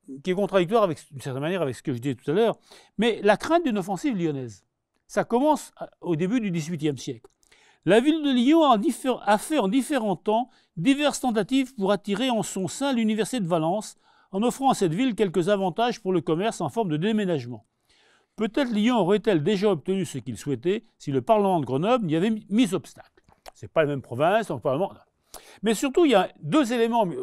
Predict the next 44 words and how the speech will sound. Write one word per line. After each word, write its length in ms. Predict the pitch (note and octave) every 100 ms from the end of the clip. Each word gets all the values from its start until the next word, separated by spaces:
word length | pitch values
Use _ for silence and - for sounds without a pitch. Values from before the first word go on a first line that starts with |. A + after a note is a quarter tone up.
| -
autour 240 | D#3 C3+ G#3
de 60 |
mille 80 | C#3+
sept 160 | - B2+
cent 140 | D#3
trente 280 | C#3+ C#4 C4+
qui 120 | E3
sont 180 | - F#3
importants. 380 | D#3 B2+ - - _ _ _ _ -
Le 120 | F3
premier, 280 | - G#3 D4+
c'est 200 | - A3+
qu'en 180 | C4 A#3
mille 100 | A3+
sept 140 | A3+
cent 140 | A3+
trente 280 | A3 F#3 E3
et 120 | D3 -
un, 240 | G#3 C4 - _ _ _ _ -
l'université 640 | G3 G#3 G3+ G#3 G3 C#4
annexe 400 | F3+ F3 A#3+ -
la 80 | D#3+
principauté 540 | F3+ D3+ E3+ E3+ B3
d'Orange. 500 | F3+ F3+ - - - _ _ _ _ _ _ _
Euh, 240 | C#3+ C#3 C3+
la 180 | D3 C#3
principauté 480 | D3+ D3+ C3 C3+
d'Orange, 480 | C3+ C#3+ G#3+ D#3+ A#2+ B2
à 60 | C3+
la 60 | A#2+
suite 220 | D#3+ A#2+ A2
des, 440 | A2 A2+ G#2 A2+
des 120 | A2+
conflits, 440 | A2+ B2 - B2+ A#2
ceux 180 | B2
que, 140 | A2 G#2
je 120 | A2+
reviens 240 | A2+ A#2+
pas 100 | A2+
ici, 280 | B2+ A#3+ A#3 - _ _ -
la 80 | C#3+
principauté 400 | C#3+ G#3 G#3+ D#3
est 40 |
rattachée 640 | D#3+ G#3+ G3+ - A#3 B3+